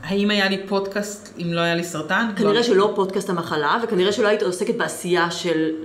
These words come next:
Speaker 2: מה שאת עושה עכשיו בסטארט-אפ שלך, כי זה באמת קשור ספציפית לסרטן, אבל אני אומרת, כאילו, כן היית יוזמת, כן היית עושה דברים?
Speaker 1: תראי, יזמתי ועשיתי דברים גם לפני, אבל נגיד היה משהו בפודקאסט, ב-, במה שסיפרתי לך על הפגישה שאני יושבת מול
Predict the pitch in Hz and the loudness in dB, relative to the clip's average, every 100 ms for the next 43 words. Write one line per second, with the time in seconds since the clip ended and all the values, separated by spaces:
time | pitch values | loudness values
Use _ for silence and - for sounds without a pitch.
0 | - - - 165 175 180 - 156 165 123 | -12 -12 -2 -2 -2 -4 -6 -4 -4 -6
1 | - 170 180 247 254 - - 160 156 147 | -4 -4 -2 0 -2 -4 -8 -6 -4 -6
2 | 147 147 156 156 165 - 170 170 175 170 | -8 -6 -6 -6 -8 -4 -4 -4 -6 -6
3 | 160 170 208 160 160 165 208 208 - 175 | -6 -2 -2 -2 -4 -2 -2 -2 -2 -2
4 | - 175 185 185 185 165 170 175 214 214 | 0 -2 0 0 0 -2 0 0 0 -2
5 | 214 180 180 180 - 156 160 254 285 233 | -4 0 0 -2 -4 -6 0 2 4 2
6 | 180 185 175 160 196 240 330 165 - 240 | 2 2 0 2 0 2 2 0 -2 -2
7 | 247 190 185 202 208 143 - 147 120 110 | -2 -2 -2 -2 -2 -4 -4 -6 -6 -6
8 | 101 104 - 170 170 175 170 170 170 - | -6 -6 -4 -4 0 2 2 2 0 -4
9 | - - - - - 202 202 233 233 233 | -12 -20 -20 -20 -10 -4 0 2 2 2
10 | 226 262 214 - 185 196 - 262 - - | 0 0 -2 0 -2 -2 -2 -4 -4 -4
11 | 147 143 135 - 160 165 180 208 - 107 | -2 -2 -4 -6 -2 0 0 -4 -6 -8
12 | - 185 175 175 202 - 160 156 160 180 | -8 -4 -2 0 0 0 -2 -4 -4 -2
13 | 170 196 147 139 160 170 170 180 175 175 | -2 -2 -4 -4 -4 -4 -4 -4 -2 -2
14 | 170 | -4